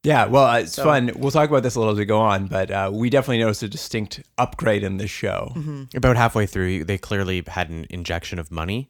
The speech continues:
Speaker 3: and
Speaker 2: Right.
Speaker 3: you'll see the special effects got better, and even the sets, everything just looks a little bit better.
Speaker 2: Mm-hmm. There's wider, wider shots
Speaker 3: Mm-hmm.
Speaker 2: and stuff. Yeah, yeah, I did notice that.
Speaker 1: All right, before we get started, everyone,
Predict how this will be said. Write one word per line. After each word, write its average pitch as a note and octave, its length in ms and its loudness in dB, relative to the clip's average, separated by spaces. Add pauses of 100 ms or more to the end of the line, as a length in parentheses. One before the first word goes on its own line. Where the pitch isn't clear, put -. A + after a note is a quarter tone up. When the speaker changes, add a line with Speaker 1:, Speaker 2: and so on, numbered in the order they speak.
Speaker 3:
and - 100 0
Speaker 2:
Right. C#3+ 200 0
Speaker 3:
you'll G#2 120 0
see G#2 160 -4
the F#2+ 80 -2
special F2 340 -6
effects E2 220 -6
got F2 180 -4
better, F2 420 -4
and E2+ 220 -8 (380)
even A2+ 180 -4
the G2+ 80 -4
sets, - 380 -2
everything C3+ 260 0
just A#2+ 160 -6
looks A2+ 160 -2
a G2 80 -2
little F2+ 380 -2
bit A2 160 -2
better. C3 320 0
Speaker 2:
Mm-hmm. F3 400 -2
There's D3+ 180 0
wider, D3 420 0 (200)
wider C3 340 -2
shots B2 420 0
Speaker 3:
Mm-hmm. G2 100 -2
Speaker 2:
and - 80 -6
stuff. B2 280 -6
Yeah, B2 240 -6 (180)
yeah, C3 200 -12
I B2+ 80 -12
did C3 160 -12
notice B2 280 -14
that. B2+ 220 -14 (300)
Speaker 1:
All - 160 -2
right, G2+ 180 -2
before - 220 -2
we F3+ 100 0
get D#3 160 -4
started, F#2+ 420 0
everyone, F#2 520 -6